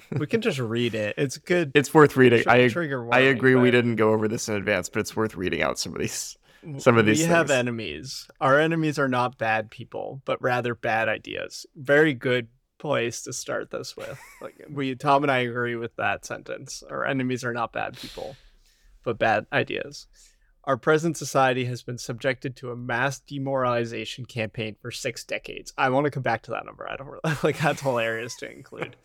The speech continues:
Speaker 2: <laughs>
Speaker 1: Against technology and against life, under varying names like existential risk, sustainability, E S G. Don't know what that one exactly is. I could guess.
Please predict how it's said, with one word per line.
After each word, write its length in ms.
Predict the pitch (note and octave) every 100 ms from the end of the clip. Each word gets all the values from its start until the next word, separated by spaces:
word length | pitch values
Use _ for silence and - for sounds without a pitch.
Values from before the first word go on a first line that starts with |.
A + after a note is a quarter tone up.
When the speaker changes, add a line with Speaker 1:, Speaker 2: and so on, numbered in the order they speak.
| -
Speaker 2:
<laughs> 200 | _ -
Speaker 1:
Against 440 | D3 C3 D3+ D#3+ -
technology 720 | D#3+ - B2+ B2+ B2+ C3 B2
and 100 | A#2+
against 380 | A2+ A#2 A2+
life, 340 | - G2 A#2+ -
under 220 | D3+ C3+
varying 500 | A#2+ C#3 D3 E3+ D3+
names 440 | B2+ B2 B2 B2+ -
like 240 | A2 A2 -
existential 720 | B2+ - C3 - A#2+ - A#2+
risk, 380 | A2+ A2+ - -
sustainability, 1160 | - C3+ A#2 C3 B2+ B2 A#2+ A2+ A#2 A#2 A#2 A2+ - _ -
E 200 | C#3 C#3
S 260 | B2+ B2 -
G. 560 | C3 A#2 A2+ B2+ D3 - _ -
Don't 160 | A#2 -
know 100 | A#2
what 100 | A2+
that 120 | G#2+
one 160 | F2+
exactly 420 | A#2 B2 A#2 - -
is. 220 | - -
I 80 | -
could 180 | -
guess. 340 | - A1+ -